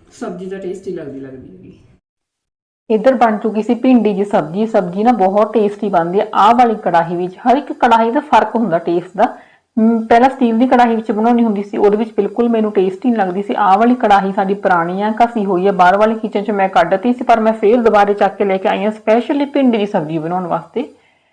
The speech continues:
ਔਰ ਉਹ 'ਚ ਟੇਸਟੀ ਵੀ ਬਣਦੀ ਆ। ਆਟਾ ਗੁੰਨ ਕੇ ਰੱਖਤਾ ਸੀ, ਹੱਥ ਵੀ ਮੇਰੇ ਹਜੇ ਆਟੇ ਵਾਲੇ ਸੀ, ਵਾਸ਼ ਹੀ ਨਹੀਂ ਮੈਂ ਕਰ ਪਾਈ ਸੀ। ਤੇ ਲੱਸੀ ਬਣ ਚੁੱਕੀ ਨੇ ਮੇਰੇ ਹੋਰਾਂ ਦੀ। ਬਹੁਤ ਬਿਜ਼ੀ ਸ਼ੈਡਿਊਲ ਚੱਲ ਰਿਹਾ ਸੀ ਕਿਚਨ ਵਿੱਚ। ਇੱਕ ਅੱਜ ਮੇਰਾ ਸਿਰ ਦੁਖ ਰਿਹਾ ਸੀ ਸਵੇਰ ਦਾ, ਮਾਈਗ੍ਰੇਨ ਬਹੁਤ ਜ਼ਿਆਦਾ ਹੋ ਰਿਹਾ ਸੀਗਾ।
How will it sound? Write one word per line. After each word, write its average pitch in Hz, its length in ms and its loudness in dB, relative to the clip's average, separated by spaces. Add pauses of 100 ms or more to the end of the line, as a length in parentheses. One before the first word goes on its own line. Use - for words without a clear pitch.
(200)
ਔਰ 240 100 4
ਉਹ 269 60 4
'ਚ 269 60 -2
ਟੇਸਟੀ 208 420 2
ਵੀ 214 80 -2
ਬਣਦੀ 196 320 -2
ਆ। - 60 -4
ਆਟਾ 202 280 0
ਗੁੰਨ 214 240 -2
ਕੇ 247 120 0
ਰੱਖਤਾ 214 360 0
ਸੀ, 220 120 -2
ਹੱਥ 208 340 0
ਵੀ 262 120 0
ਮੇਰੇ 240 200 4
ਹਜੇ 208 200 2
ਆਟੇ 190 240 0
ਵਾਲੇ 190 240 -2
ਸੀ, 220 140 -4
ਵਾਸ਼ 180 320 0
ਹੀ 240 60 -2
ਨਹੀਂ 226 100 -4
ਮੈਂ 202 100 -6
ਕਰ 190 200 0
ਪਾਈ 185 220 -2
ਸੀ। 220 180 -8 (720)
ਤੇ 175 300 -4
ਲੱਸੀ 202 300 2
ਬਣ 247 220 4
ਚੁੱਕੀ 240 260 0
ਨੇ 233 100 2
ਮੇਰੇ 226 180 2
ਹੋਰਾਂ 233 140 6
ਦੀ। 247 100 4
ਬਹੁਤ 226 320 2
ਬਿਜ਼ੀ 190 460 0
ਸ਼ੈਡਿਊਲ 220 600 2
ਚੱਲ 214 280 2
ਰਿਹਾ 220 180 2
ਸੀ 240 140 -4
ਕਿਚਨ 214 340 -2
ਵਿੱਚ। 202 200 0
ਇੱਕ 220 200 0
ਅੱਜ 196 100 0
ਮੇਰਾ 202 200 0
ਸਿਰ 208 300 0
ਦੁਖ 240 200 2
ਰਿਹਾ 240 160 4
ਸੀ 240 80 -2
ਸਵੇਰ 226 240 4
ਦਾ, 220 120 2
ਮਾਈਗ੍ਰੇਨ 208 600 0
ਬਹੁਤ 196 420 0
ਜ਼ਿਆਦਾ 208 260 0
ਹੋ 196 180 0
ਰਿਹਾ 208 140 -2
ਸੀਗਾ। 214 420 -4